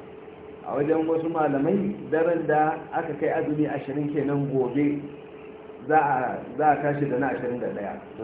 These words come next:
suna ga wannan ranar za a shiga. Waɗansu kuma suna ganin a sai da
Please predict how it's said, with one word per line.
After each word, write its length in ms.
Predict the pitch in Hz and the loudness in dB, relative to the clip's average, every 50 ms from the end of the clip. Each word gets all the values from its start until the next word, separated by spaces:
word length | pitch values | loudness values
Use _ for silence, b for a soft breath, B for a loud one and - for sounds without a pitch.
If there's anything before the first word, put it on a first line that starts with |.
| - - | -6 -4
suna 180 | 151 151 143 | -2 0 0
ga 120 | 139 151 143 | 2 2 2
wannan 320 | 139 - 135 135 131 131 | 2 0 0 -2 0 2
ranar 280 | 139 139 139 135 123 120 | 2 2 2 2 0 0
za 80 | 123 - | -2 -4
a 80 | - 104 | -4 -6
shiga. 240 | - - - - - - - - - - - - - - - - | -8 -10 -12 -12 -14 -14 -16 -16 -18 -18 -16 -16 -16 -14 -10 -4
Waɗansu 400 | 120 135 147 151 156 151 147 160 | 0 0 2 4 2 2 2 0
kuma 180 | - 156 151 151 | 0 0 0 0
suna 180 | 147 165 151 139 | 0 0 0 0
ganin 220 | 131 131 135 139 143 | 0 0 -2 -2 -2
a 220 | 143 139 123 117 - | -2 -2 -2 -2 -2
sai 180 | 143 147 151 147 | -2 -2 0 2
da 140 | 147 143 | 2 2